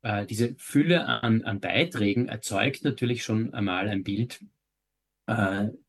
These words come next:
dass diese Skepsis sozusagen omnipräsent auch ist, ja. Und es gibt natürlich Ablehnung von Wissenschaft, äh, in unterschiedlichen Formen in, in, in der Bevölkerung, äh,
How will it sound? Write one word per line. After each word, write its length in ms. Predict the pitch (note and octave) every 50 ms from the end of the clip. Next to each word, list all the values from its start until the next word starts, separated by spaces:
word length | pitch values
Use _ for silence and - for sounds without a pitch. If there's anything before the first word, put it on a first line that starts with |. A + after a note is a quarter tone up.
| _ _
dass 840 | - A3+ G#3 G3 A3+ - - - - - - - - - - C#3 -
diese 480 | - D3 C3+ - A2+ G#2 A#2+ A2+ G#2+ - _ _ _ _ - _ _ _ _ _ _ _ -
Skepsis 600 | - - - A#2 G#2 - - - - B2 - -
sozusagen 400 | - - - G#2+ A2+ G#2+ G#2+ A2+
omnipräsent 760 | A#2 A2+ B2 A#2 - - - - - G2+ F2+ F#2 - - -
auch 180 | - - - A2
ist, 320 | - G#2 - - - -
ja. 160 | - - G2 G#2+ G#2+ - _ - - - - - - - _ _ _ _ _ _ _ _
Und 720 | - A2 A2+ A2+ A2 A2 A2 G#2 G#2 - - - - - _ _ _ _ _ _ _
es 220 | - B2 - - -
gibt 320 | - F#3+ G#3 - - -
natürlich 400 | - - - G#2+ G2 F#2+ - -
Ablehnung 440 | G2+ G2+ - - G#2 G2+ - A2 -
von 180 | - C#3 A#2 A2
Wissenschaft, 600 | A2+ - - D3 C#3+ - E3+ F3 F3+ - - -
äh, 240 | B2+ B2+ B2+ B2 B2
in 200 | C3 - A#2+ -
unterschiedlichen 640 | - B2+ A#2 - B2+ - C3 A#2 A2+ G#2+ G2+ A2 G2+
Formen 560 | - - A2+ G#2 G2+ G2+ A2+ C3 C3+ C3+ B2
in, 220 | A#2+ A#2 - -
in, 180 | - A2+ - -
in 100 | A2 A2+
der 100 | A2+ A#2+
Bevölkerung, 840 | - A2+ G#2 - - A2 A2+ - D#3 C#3+ - - D#3+ F3 F3+ - A2 - -
äh, 440 | A2+ A2 G#2+ G#2 G#2 A2 A2 A2